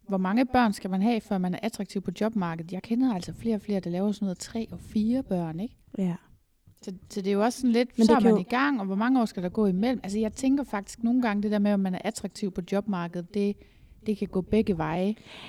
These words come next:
Speaker 2: Ja, men altså, man kan sige, øhm, det er jo igen nok alt efter, hvilken uddannelse man har. Fordi i mit job som frisør, da jeg flyttede til Vejle, der var jeg jo de der, øh, otteogtyve, niogtyve år. Og, øhm, de må jo ikke spørge, men, øhm,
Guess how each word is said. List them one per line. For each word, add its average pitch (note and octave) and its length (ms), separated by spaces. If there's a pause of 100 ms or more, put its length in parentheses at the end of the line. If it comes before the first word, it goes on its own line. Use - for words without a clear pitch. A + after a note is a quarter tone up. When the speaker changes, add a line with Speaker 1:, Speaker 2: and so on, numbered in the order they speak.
(200)
Speaker 2:
Ja, A3+ 360
men A3 220
altså, G#3 180
man G#3 120
kan G3 80
sige, A3+ 600
øhm, F#3+ 200
det B3 120
er B3 40
jo A#3 60
igen A#3+ 200
nok C4+ 420
alt C4+ 240
efter, A#3 240
hvilken A#3+ 240
uddannelse G#3+ 460
man F#3 140
har. A3 200
Fordi G3+ 440
i G#3+ 80
mit B3 280
job G#3 140
som F#3+ 160
frisør, G#3 420 (480)
da G3+ 40
jeg G3+ 120
flyttede F#3 300
til F#3+ 120
Vejle, G3 320
der A3 260
var G3 160
jeg G#3 220
jo F3+ 120
de G3 160
der, F3+ 340 (120)
øh, E3+ 140
otteogtyve, G#3+ 460
niogtyve A3 520
år. G#3+ 240 (460)
Og, F3+ 360
øhm, F3 200
de F#3 180
må F3 220
jo D#4+ 140
ikke D#4 260
spørge, D4 520
men, A3 320
øhm, F#3 600